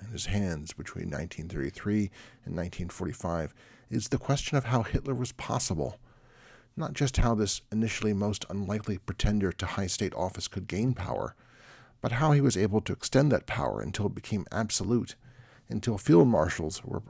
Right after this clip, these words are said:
prepared to obey without question the orders of a former corporal, until highly skilled professionals and clever minds in all walks of life were ready to pay uncritical obeisance to an autodidact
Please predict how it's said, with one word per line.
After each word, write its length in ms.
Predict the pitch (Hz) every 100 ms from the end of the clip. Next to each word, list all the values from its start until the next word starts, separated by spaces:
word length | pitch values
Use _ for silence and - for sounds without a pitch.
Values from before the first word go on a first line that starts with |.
| -
prepared 420 | 110 104 117 117
to 140 | - 98
obey 420 | 92 98 110 101
without 360 | 85 98 92 -
question 520 | - 120 - 101 82
the 100 | 85
orders 400 | 101 104 80 -
of 100 | 101
a 40 |
former 380 | - - 95 82
corporal, 500 | - - 123 92 67 - - - - - -
until 260 | 110 - 98
highly 360 | - 135 123
skilled 480 | 110 - 131 110 104 - - -
professionals 680 | 95 - 131 - 80 65 85
and 140 | 98
clever 320 | - 127 117
minds 420 | 101 98 101 92
in 60 | 87
all 220 | 67 101
walks 400 | 92 92 104 -
of 140 | 107 98
life 360 | 98 92 - _ - - -
were 120 | 113 110
ready 240 | 104 127
to 120 | -
pay 380 | - 113 113 101 -
uncritical 560 | 113 113 135 139 127 98
obeisance 640 | 107 113 - 87 85 - - - -
to 80 |
an 80 | 104
autodidact 800 | - 117 104 104 110 95 69 -